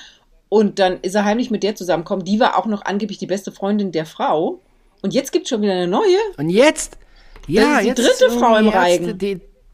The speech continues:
Speaker 2: die, die, die Ärztin der Freundin.
Speaker 1: Nee. Oder es ist, oder es ist, oder die erste fällt weg, weil ich mir das ausgedacht, das weiß ich jetzt nicht. Ähm, das Geile ist, Henning Baum, finde ich ja, ist so, Henning Baum ist einfach, wie hieß diese Serie bei Sat eins?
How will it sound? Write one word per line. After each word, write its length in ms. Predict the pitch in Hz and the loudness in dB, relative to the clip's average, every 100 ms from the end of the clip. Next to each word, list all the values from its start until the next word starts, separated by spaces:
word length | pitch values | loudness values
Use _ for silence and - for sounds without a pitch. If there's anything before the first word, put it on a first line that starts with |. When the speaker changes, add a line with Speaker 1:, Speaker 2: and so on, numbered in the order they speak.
| _ _ | _ _
Speaker 2:
die, 140 | 185 160 | -4 0
die, 260 | 180 175 151 | 4 4 4
die 200 | 165 202 | 0 2
Ärztin 500 | 247 277 - 220 208 | 2 0 -4 -2 0
der 120 | 185 | 0
Freundin. 600 | 170 208 233 175 107 98 | 2 2 4 2 2 -2
Speaker 1:
Nee. 340 | 156 160 139 - _ _ _ - | -2 0 0 -4 _ _ _ -8
Oder 240 | 202 226 196 | 0 2 2
es 100 | 143 | 2
ist, 240 | 110 - _ _ | -10 -18 _ _
oder 460 | 110 127 123 233 214 | -12 -8 0 4 4
es 120 | 175 | 2
ist, 340 | 175 175 - - - - - 85 - 135 | -4 -8 -16 -20 -20 -20 -16 -12 -8 -4
oder 260 | 180 175 | 0 0
die 240 | 135 - 160 | -2 -6 -2
erste 320 | 151 170 156 | -2 -2 -8
fällt 220 | 156 143 | -10 -6
weg, 180 | 160 160 | -6 -6
weil 140 | 139 131 | -6 -6
ich 80 | |
mir 100 | 160 | -10
das 160 | 131 - | -14 -12
ausgedacht, 380 | 117 - 135 - | -12 -10 -10 -6
das 120 | 190 | -2
weiß 160 | 165 147 | -2 -2
ich 40 | |
jetzt 80 | 139 | -6
nicht. 160 | 143 - - - - - | -12 -16 -20 -20 -10 0
Ähm, 240 | 190 165 - - | 0 0 -8 -8
das 200 | 190 - | -6 0
Geile 240 | 214 254 | 0 2
ist, 120 | - | -2
Henning 240 | 208 180 165 | -4 -4 -4
Baum, 220 | 180 190 | -4 -4
finde 260 | 214 208 | -4 -4
ich 80 | 208 | -4
ja, 140 | 226 - | -2 -4
ist 200 | 190 - | -4 -6
so, 260 | 190 190 - _ _ | -6 -6 -10 _ _
Henning 300 | 214 277 269 | -2 0 2
Baum 240 | 190 208 | 2 2
ist 120 | 220 - | 2 -2
einfach, 520 | 156 202 214 202 - | -4 -4 -4 -6 -2
wie 100 | 214 | -2
hieß 140 | 269 | -2
diese 240 | - 247 226 | -6 -8 -2
Serie 320 | 226 233 240 | -2 0 0
bei 160 | 220 220 | 0 0
Sat 160 | 220 | -2
eins? 420 | 196 226 262 - | -2 -2 -4 -6